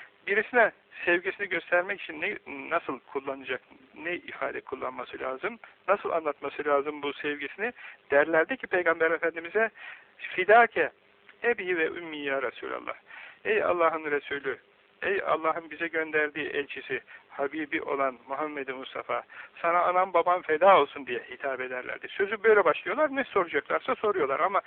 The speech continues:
ilk başlangıcı "Fidake ebi ve ümmi ya Resulallah" idi. Tabii bu bir sevgi, bir bağlılık. Neden? Allah sevmiş, çok güzel huylu bir kimse, çok güzel bir kimse.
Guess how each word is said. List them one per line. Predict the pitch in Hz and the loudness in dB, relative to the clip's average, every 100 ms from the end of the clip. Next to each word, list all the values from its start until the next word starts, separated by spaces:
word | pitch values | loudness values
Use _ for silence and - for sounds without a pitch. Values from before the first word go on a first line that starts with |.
| - - | -4 -8
ilk | 156 - | -8 -2
başlangıcı | 165 - 156 156 156 190 254 - - - | -2 0 -4 -4 -4 -2 -2 -4 -18 -14
"Fidake | - 160 170 160 143 - | -2 4 4 4 -2 2
ebi | 185 214 202 190 | 2 2 -2 0
ve | 165 156 | 0 0
ümmi | 160 147 | -4 -8
ya | 139 139 127 | -4 -2 0
Resulallah" | 120 131 123 123 - - | -2 -4 -4 -4 -8 -8
idi. | 139 262 - - - - | -6 -8 -8 -16 -18 -4
Tabii | 196 190 190 | -2 0 -2
bu | 208 | -2
bir | 214 | 0
sevgi, | - 208 196 - - _ | 6 8 8 0 -2 _
bir | - 185 | 0 6
bağlılık. | 160 160 147 135 - | 6 6 4 0 -4
Neden? | 170 202 233 - - - | 0 0 -2 -14 -16 -2
Allah | 151 190 226 - | 2 4 4 2
sevmiş, | 175 175 208 - | -4 -4 -6 -10
çok | - 233 | -6 -6
güzel | - 180 160 | -4 0 0
huylu | 156 156 135 | 0 -6 -6
bir | 135 | -8
kimse, | - 127 123 - _ | -10 -10 -10 -12 _
çok | - 202 | -6 -6
güzel | 196 196 202 | 2 4 4
bir | 180 | 0
kimse. | - 143 - | -10 -8 -6